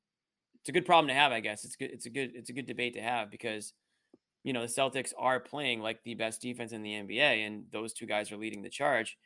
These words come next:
And it's contagious. You know, a lot of what defense is, is effort, and it's, it's wanting to, to play harder than the other guy. It's wanting to be that pain in the ass that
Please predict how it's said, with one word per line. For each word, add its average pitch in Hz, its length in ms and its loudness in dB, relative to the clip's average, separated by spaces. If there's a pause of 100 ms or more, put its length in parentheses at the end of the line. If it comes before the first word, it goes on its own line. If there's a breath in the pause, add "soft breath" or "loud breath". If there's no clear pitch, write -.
(220 soft breath)
And 139 60 0
it's 156 100 -2
contagious. 175 640 2 (460)
You 131 100 -4
know, 117 260 0
a 127 80 0
lot 151 180 8
of 170 80 2
what 160 160 2
defense 147 340 -2
is, 127 160 0
is 117 160 -8
effort, 120 420 0
and 113 180 -2
it's, - 420 -6 (540)
it's 117 140 -8
wanting 123 560 0
to, 107 500 -2 (640)
to 131 100 -10
play 131 220 0
harder 104 380 0
than 107 160 -10
the 110 120 -4
other 113 160 -4
guy. 113 320 2
It's 104 140 -12
wanting 117 320 -2
to 120 100 -8
be 113 220 -6
that 104 320 -2
pain 117 240 -4
in 110 60 -6
the 107 140 -6
ass 107 340 0
that 101 240 -2